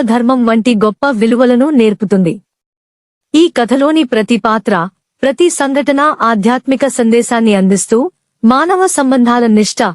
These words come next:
పవిత్రతను గుర్తు చేస్తుంది. కథ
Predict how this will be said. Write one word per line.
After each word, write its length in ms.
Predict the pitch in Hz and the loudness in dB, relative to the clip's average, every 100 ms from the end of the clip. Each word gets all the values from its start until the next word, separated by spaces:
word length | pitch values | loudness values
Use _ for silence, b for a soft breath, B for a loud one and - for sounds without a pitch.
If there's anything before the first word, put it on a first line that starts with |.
| - _ 277 | -8 _ -2
పవిత్రతను 540 | 294 - 311 302 302 | -2 0 0 0 -2
గుర్తు 480 | 247 226 196 233 226 | 0 0 0 -2 0
చేస్తుంది. 520 | 196 - 190 165 202 _ _ _ _ _ _ _ _ _ | -2 -2 -2 -2 -6 _ _ _ _ _ _ _ _ _
కథ 120 | 226 | -4